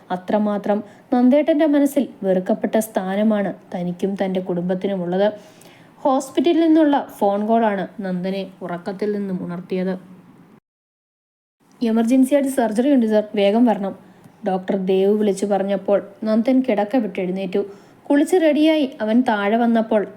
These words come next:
അമ്മയെ അവിടെയൊന്നും കണ്ടില്ല. അവൻ അടുക്കളയിൽ ചെന്നപ്പോൾ ദേവു മാത്രമാണ് അവിടെ ഉള്ളത്. കുളി കഴിഞ്ഞ്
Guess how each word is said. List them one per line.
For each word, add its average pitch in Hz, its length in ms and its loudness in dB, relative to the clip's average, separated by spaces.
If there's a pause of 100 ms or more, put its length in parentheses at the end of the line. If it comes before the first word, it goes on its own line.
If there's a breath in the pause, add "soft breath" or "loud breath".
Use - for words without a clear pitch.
അമ്മയെ 190 420 -2
അവിടെയൊന്നും 190 460 -2
കണ്ടില്ല. 185 400 -2 (580 loud breath)
അവൻ 196 180 -4
അടുക്കളയിൽ 196 440 0
ചെന്നപ്പോൾ 196 460 0 (220)
ദേവു 226 360 4
മാത്രമാണ് 240 680 2 (480 loud breath)
അവിടെ 185 260 0
ഉള്ളത്. 185 360 2 (380)
കുളി 196 280 -2
കഴിഞ്ഞ് 196 380 0